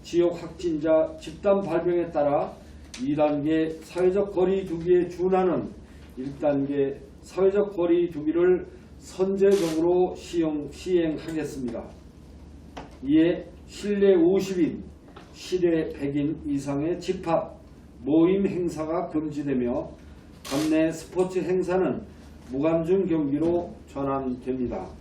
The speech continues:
국공립시설 및 클럽, 유흥주점 등 고위험시설은 운영이 중단되며 교회 삼 점, 음식점 등 모든 다중이용시설 방역수칙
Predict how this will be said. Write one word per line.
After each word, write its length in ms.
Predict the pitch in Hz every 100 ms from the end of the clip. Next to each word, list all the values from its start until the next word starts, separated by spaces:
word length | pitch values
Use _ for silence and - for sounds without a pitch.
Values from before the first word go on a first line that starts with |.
| - - - - - - -
국공립시설 920 | 160 160 170 180 196 - 190 170 180
및 460 | 180 190 - - -
클럽, 400 | 220 190 - - - - - - 143
유흥주점 880 | 151 170 180 180 - 160 165 156
등 340 | 147 147 190 214 - - - - -
고위험시설은 1200 | 147 160 165 160 160 156 - 151 139 160 175 180 - - -
운영이 420 | 135 151 165 196 196
중단되며 800 | 170 175 165 165 160 147 202 - - - - - - -
교회 400 | 147 147 156 123
삼 360 | - 160 185
점, 340 | 185 180 120 - - - - - - -
음식점 720 | 147 175 175 185 - 180 160
등 360 | 143 147 170 139
모든 520 | 135 160 170 185 175
다중이용시설 1400 | - 147 160 185 170 160 170 170 151 - 160 175 165 156 - - - -
방역수칙 920 | 139 156 165 165 - 165 - 170